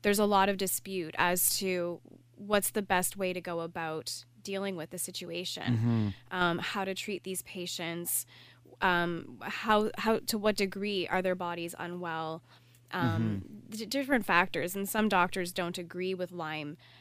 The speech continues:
Speaker 1: as a diagnosis altogether.
Speaker 2: Oh, interesting. Okay.
Speaker 1: And so it can be really tricky.
Speaker 2: Yeah. Um, going back now,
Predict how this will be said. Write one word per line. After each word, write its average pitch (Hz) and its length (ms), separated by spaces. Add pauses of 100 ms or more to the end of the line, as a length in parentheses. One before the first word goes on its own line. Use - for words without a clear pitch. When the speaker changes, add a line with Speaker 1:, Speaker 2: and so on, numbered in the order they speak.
(120)
Speaker 1:
as 185 200
a 190 40
diagnosis 170 880
altogether. 175 600
Speaker 2:
Oh, 151 160
interesting. 139 400
Okay. 104 340
Speaker 1:
And 180 240
so 170 400 (300)
it 202 120
can 220 140
be 220 120
really 196 260
tricky. - 480 (100)
Speaker 2:
Yeah. 131 300 (640)
Um, 165 420 (1400)
going 180 840 (120)
back 147 400
now, 117 500